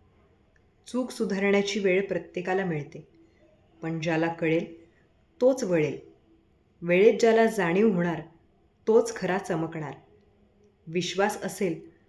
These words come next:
तर स्वामी भक्त टाईप कर. बाळा, जाता जाता एवढंच सांगेन, मी परत येईन. पण बाळा, नेहमी लक्षात ठेव,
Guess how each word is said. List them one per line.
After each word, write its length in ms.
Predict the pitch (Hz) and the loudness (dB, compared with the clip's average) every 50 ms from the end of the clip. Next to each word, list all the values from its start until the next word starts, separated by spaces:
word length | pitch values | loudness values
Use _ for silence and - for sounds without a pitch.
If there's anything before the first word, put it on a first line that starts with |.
| _ _ _ _ - | _ _ _ _ -6
तर 100 | 208 220 | -4 -4
स्वामी 540 | 220 - - - 196 185 170 165 175 202 226 | -4 -4 -6 -4 -2 0 2 2 4 2 4
भक्त 340 | 202 202 175 - - - 180 196 233 - - - _ | 2 2 -2 -2 -4 -4 -4 -4 -4 -6 -10 -10 _
टाईप 320 | - 170 170 175 170 - - | -4 -2 -2 -2 -4 -6 -10
कर. 100 | 160 - - - - - - - _ _ _ _ - - - - _ _ _ _ _ _ | -10 -10 -10 -14 -20 -20 -20 -20 _ _ _ _ -20 -20 -20 -20 _ _ _ _ _ _
बाळा, 280 | 214 214 226 240 254 269 262 - | -6 -2 2 2 2 2 2 2
जाता 280 | 208 185 185 - 226 240 | 2 2 2 2 2 2
जाता 320 | 240 247 233 - 247 240 | 2 -2 -4 -2 -2 0
एवढंच 380 | 214 185 165 160 208 208 - - | 0 0 2 0 -2 -2 -2 -4
सांगेन, 480 | 180 165 160 160 180 175 175 165 156 - - - - _ _ _ _ _ _ _ _ _ | -4 -4 -2 -2 -2 -2 -2 -4 -4 -8 -14 -20 -20 _ _ _ _ _ _ _ _ _
मी 160 | 202 202 233 233 | -2 0 0 0
परत 440 | 220 - 202 180 185 190 196 - | 0 0 2 4 4 2 2 0
येईन. 240 | 180 160 147 - - - - _ _ _ _ _ _ _ _ _ _ _ _ _ _ _ | -4 -4 -4 -6 -10 -14 -20 _ _ _ _ _ _ _ _ _ _ _ _ _ _ _
पण 220 | 170 170 170 160 | -8 -6 -4 -4
बाळा, 380 | 156 156 151 151 156 160 151 151 - - - _ _ _ _ _ _ - | -4 -4 -2 -2 -2 -4 -4 -8 -12 -18 -20 _ _ _ _ _ _ -2
नेहमी 480 | 185 196 190 180 214 233 262 262 240 | 0 2 2 4 4 4 4 4 4
लक्षात 320 | 202 180 - - - 196 190 | 2 2 0 0 -2 -2 -2
ठेव, 240 | - - 165 156 | -2 -6 -10 -10